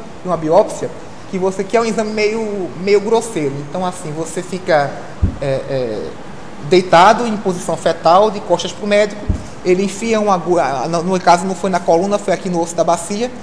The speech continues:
aí ele enfia uma agulha profunda, a Adriana que viu, que ela tava presente, eu não,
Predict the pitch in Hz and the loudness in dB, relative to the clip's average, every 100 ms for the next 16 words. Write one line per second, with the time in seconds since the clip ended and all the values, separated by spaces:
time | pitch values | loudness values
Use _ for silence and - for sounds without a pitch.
0 | - - - 175 190 214 - 233 220 208 | -16 -10 0 0 2 -2 -4 0 2 2
1 | 185 185 180 165 156 117 - 160 165 196 | 0 0 2 4 2 -2 -2 -2 -2 -4
2 | 202 196 190 208 208 214 170 208 226 190 | -2 0 2 0 0 -4 -4 -6 -2 -2
3 | 180 180 180 175 175 196 202 202 190 | 0 -2 0 -2 -2 -4 -4 -2 -2